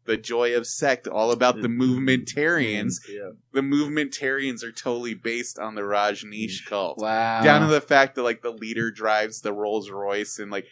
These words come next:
Speaker 1: Homer's a favorite 'cause he gets splashed on with mud.
Speaker 3: Right.
Speaker 2: Yeah.
Speaker 1: And it talks to his followers who are totally like that. Like,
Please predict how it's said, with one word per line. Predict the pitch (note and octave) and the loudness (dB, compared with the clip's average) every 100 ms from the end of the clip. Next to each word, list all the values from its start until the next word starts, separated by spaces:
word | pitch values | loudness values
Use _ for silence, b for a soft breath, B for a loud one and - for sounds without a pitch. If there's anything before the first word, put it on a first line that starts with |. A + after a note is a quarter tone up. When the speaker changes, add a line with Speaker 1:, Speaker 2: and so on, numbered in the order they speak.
| b | b
Speaker 1:
Homer's | - C3 A#2 A2+ G#2+ | -4 -4 -4 -8 -10
a | |
favorite | - A2 G#2+ G#2+ A2 | -8 -6 -4 -6 -6
'cause | A#2 | -8
he | A2 | -8
gets | G2+ G#2 - | -8 -8 -10
splashed | - G#2 G2 G#2 - | -10 -2 0 0 -4
on | A2 G#2 | -10 -8
with | G2 - | -10 -12
mud. | G2+ G2+ G2+ A2 B2+ _ _ _ - | -8 -4 -2 -2 -6 _ _ _ 2
Speaker 3:
Right. | B2 A#2+ | 6 6
Speaker 2:
Yeah. | A#2 F#2+ | 6 4
Speaker 1:
And | C#3+ D#3+ | 6 6
it | - | 6
talks | F#3 F3 - | 4 4 0
to | |
his | D3 | -4
followers | D3+ D3+ D3 | 2 2 2
who | C#3 | -4
are | |
totally | B2 - C3 C3+ B2+ | -6 -4 -4 -4 -6
like | A#2 A#2+ B2 | -2 0 0
that. | C3 A#2 | -4 -6
Like, | A#2+ | -8